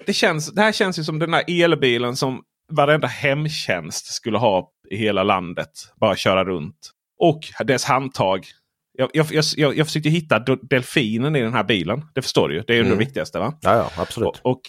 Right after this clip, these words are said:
Speaker 1: och jag tror att ljusanimationen där bak har någonting delfinaktigt. Bilen i sig, eh, ska vara lite delfinkänsla. Men det, gre-, grejen är, bilen är ju bara så här liten småbil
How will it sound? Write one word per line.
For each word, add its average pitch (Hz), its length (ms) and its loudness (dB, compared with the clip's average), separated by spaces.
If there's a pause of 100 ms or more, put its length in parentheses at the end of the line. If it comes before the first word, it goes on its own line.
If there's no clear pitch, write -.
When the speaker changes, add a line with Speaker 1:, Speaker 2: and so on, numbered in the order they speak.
(160)
Speaker 1:
och 120 80 2
jag 143 100 2
tror 180 120 2
att 151 100 0
ljusanimationen 156 880 2
där 165 100 4
bak 113 380 0
har 107 160 2
någonting 90 600 -4
delfinaktigt. 90 680 -4
Bilen 123 400 0
i 135 60 -4
sig, 147 460 2
eh, 135 340 2
ska 123 240 0
vara 117 120 4
lite 98 180 -6
delfinkänsla. 98 960 -2
Men 101 100 -4
det, 120 200 0
gre-, 123 260 -2
grejen 127 180 0
är, 123 40 -4
bilen 127 320 0
är 120 60 2
ju 110 80 2
bara 95 140 0
så 101 120 -2
här 82 160 2 (1080)
liten 120 380 0
småbil 95 600 0